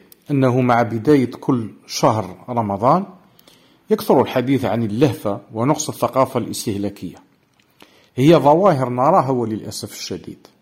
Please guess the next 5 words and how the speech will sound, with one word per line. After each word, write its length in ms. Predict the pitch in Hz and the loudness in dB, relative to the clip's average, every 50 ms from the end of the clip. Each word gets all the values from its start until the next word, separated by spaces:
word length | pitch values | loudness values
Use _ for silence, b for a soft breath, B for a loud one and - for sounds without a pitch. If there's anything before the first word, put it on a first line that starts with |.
| _ _ _ _ _ _ _ | _ _ _ _ _ _ _
وهي 300 | - 110 107 117 123 120 | -4 -4 -2 0 -2 -2
ظواهر 500 | 113 117 120 120 147 165 160 143 139 127 | 0 2 2 4 4 4 4 4 0 -2
لا 420 | 127 120 120 143 160 180 190 190 | -2 -2 2 4 6 6 6 6
يمكن 680 | 180 170 165 165 151 139 - - 165 160 160 160 - 110 | 6 4 4 2 2 0 -2 -2 -2 0 0 -2 -2 -6
إخفاؤها، 640 | 107 - - - 127 104 - 76 82 - - - | -8 -10 -6 -4 -4 -4 -4 -6 -12 -14 -14 -18